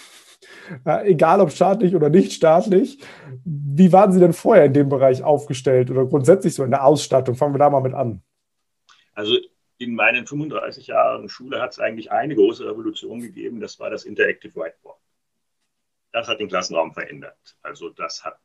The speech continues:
Speaker 2: äh, das Fremdsprachenlernen verändert und beschleunigt und ganz neue Methoden gebracht. Das hat, äh, Literaturunterricht extrem verändert. Es ist halt allemal besser,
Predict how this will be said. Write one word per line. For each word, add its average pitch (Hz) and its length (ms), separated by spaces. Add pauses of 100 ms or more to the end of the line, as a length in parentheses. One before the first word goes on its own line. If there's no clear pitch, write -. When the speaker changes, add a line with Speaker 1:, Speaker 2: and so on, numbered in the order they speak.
Speaker 2:
äh, - 220
das - 100
Fremdsprachenlernen 101 880
verändert 101 520 (180)
und - 220
beschleunigt 95 540
und - 60
ganz 90 200
neue 90 120
Methoden 92 420
gebracht. 98 340 (680)
Das 87 220
hat, 90 180 (220)
äh, - 680 (340)
Literaturunterricht 123 1040
extrem - 480 (320)
verändert. 107 420
Es - 140
ist - 160
halt 98 260
allemal 127 380
besser, 104 340